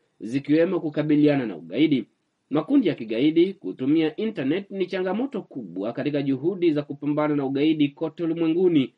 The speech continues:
usalama wa mitandao na usimamizi wa mifumo ya kidijitali. Marekani inaendelea kuwa mstari wa mbele katika kupambana na taarifa za ugaidi zinazosambazwa kwenye internet, pamoja na kuheshimu uhuru wa kujieleza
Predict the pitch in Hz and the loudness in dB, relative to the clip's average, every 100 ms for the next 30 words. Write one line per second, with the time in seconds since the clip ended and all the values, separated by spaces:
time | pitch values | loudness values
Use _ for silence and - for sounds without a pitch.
0 | _ _ _ _ - 139 160 160 180 185 | _ _ _ _ -8 -6 -2 -2 0 -2
1 | 170 - 156 156 151 160 165 151 113 120 | -4 0 0 0 0 -2 0 0 0 -2
2 | 127 - 143 151 165 156 151 139 120 143 | -4 -2 0 2 2 2 2 0 0 0
3 | 143 143 165 151 120 120 - 143 147 123 | 0 0 -4 -2 -2 -4 -2 -2 -2 -8
4 | 110 90 90 _ 87 71 65 _ _ _ | -8 -10 -14 _ -20 -20 -20 _ _ _
5 | _ _ _ _ _ _ _ 147 165 175 | _ _ _ _ _ _ _ -2 0 2
6 | 285 277 196 170 160 160 151 143 165 151 | 2 4 2 2 2 4 2 0 0 0
7 | 147 170 170 165 160 175 170 117 107 123 | 0 -2 2 2 2 0 0 0 -4 -4
8 | 147 147 143 143 151 160 156 151 147 143 | -4 -4 -6 -2 0 2 2 0 -2 -2
9 | 160 180 170 165 151 - 143 156 156 156 | -2 -4 -4 -4 -4 -6 0 2 2 4
10 | 180 160 120 - _ _ _ 90 101 139 | 4 4 2 -2 _ _ _ -10 -4 -2
11 | 143 139 135 135 151 165 160 156 151 147 | -2 -2 -2 -2 -2 -2 -4 0 0 2
12 | 190 185 101 82 127 135 143 151 160 160 | -2 -2 -6 -8 -8 -6 -2 0 2 2
13 | 151 147 165 147 202 196 170 170 160 151 | 0 0 -6 -6 -4 0 2 2 2 2
14 | 240 262 151 120 117 107 117 170 156 147 | 2 2 0 -2 -2 -2 2 2 2 -2